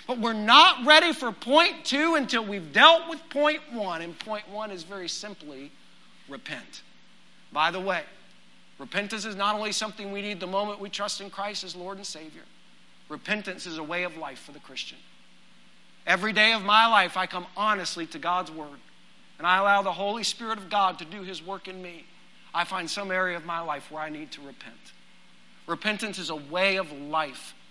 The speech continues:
for the believer. Have you repented today?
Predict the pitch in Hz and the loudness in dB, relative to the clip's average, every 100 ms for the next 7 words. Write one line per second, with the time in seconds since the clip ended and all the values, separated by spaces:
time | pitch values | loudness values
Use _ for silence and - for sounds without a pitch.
0 | - - 160 139 139 127 127 113 - - | -20 -20 -14 -12 -12 -14 -16 -20 -20 -20
1 | - - 160 143 208 202 190 190 202 202 | -20 -12 -10 -8 -6 -6 -6 -8 -8 -14
2 | 220 202 233 | -12 -8 -8